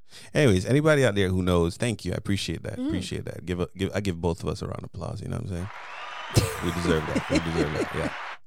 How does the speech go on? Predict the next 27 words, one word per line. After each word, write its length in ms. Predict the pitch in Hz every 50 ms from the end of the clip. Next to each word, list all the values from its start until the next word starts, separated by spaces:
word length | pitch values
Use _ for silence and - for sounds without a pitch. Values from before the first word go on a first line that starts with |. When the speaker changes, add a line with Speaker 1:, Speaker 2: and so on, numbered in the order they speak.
| - - - - - - - -
Speaker 1:
But, 240 | 101 104 98 85 90
you 100 | 98 104
know, 140 | 107 101 98
for 200 | - 104 101 98
all, 580 | 82 110 117 120 123 120 123 123 120 117 - - - - - - - - -
for 120 | - 127
anybody 320 | 151 190 208 202 196 170 139
out 100 | 113 101
there, 100 | 104 98
man, 140 | 98 92
who 80 | 95 95
can 160 | 95 101 -
edit 220 | 90 101 95 87 87
video 260 | 95 90 85 82 85
or 160 | 82 82 - - - -
know 160 | 95 95 92
a 60 | 90 85
good 180 | 82 92 82
editor 380 | 71 92 95 92 90 87 82 76
for 140 | - - -
stuff 260 | - - 82 - -
like 180 | 92 90 87 92
this, 160 | 87 87 104
yo, 100 | 87 85
let 160 | 85 90 95 95
us 120 | - -
know. 220 | 92 87 82 -